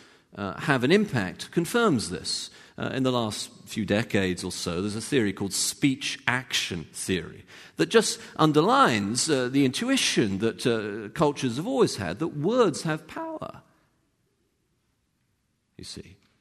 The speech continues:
that when we speak, we're actually doing something. Of course, that was the ancient attitude.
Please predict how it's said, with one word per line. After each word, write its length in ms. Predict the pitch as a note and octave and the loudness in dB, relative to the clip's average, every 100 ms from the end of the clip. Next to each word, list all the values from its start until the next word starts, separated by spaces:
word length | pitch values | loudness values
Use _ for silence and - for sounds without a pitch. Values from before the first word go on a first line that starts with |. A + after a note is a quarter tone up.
| _ _ _ - | _ _ _ -2
that 80 | |
when 160 | E3+ G#3+ | 4 6
we 80 | G3 | 6
speak, 800 | - - - B3 G#3+ A2 - - | 2 0 4 8 8 6 0 4
we're 180 | E3 D3+ | 6 8
actually 300 | C#3 - F3+ | 4 0 0
doing 1000 | B2+ - G3+ A#3+ A3 D#3 A#2 F#2+ - - - - _ _ _ _ _ _ | -2 4 6 10 12 10 8 0 -4 -14 -20 -20 _ _ _ _ _ _
something. 760 | - - C#3 F2 - - - F#2 - - A2+ _ _ _ - | -2 4 4 2 -6 -8 -8 -10 -12 -20 -20 _ _ _ -12
Of 80 | |
course, 220 | C4+ C4+ F#3 | -2 2 6
that 180 | G3 | 6
was 120 | D#3 C3 | 6 8
the 100 | C#3+ | 10
ancient 480 | G#3 A#3 - C#3 | 10 6 2 0
attitude. 760 | A#2+ B2 - A#2 - D3 C4 - | 2 2 2 0 6 8 8 6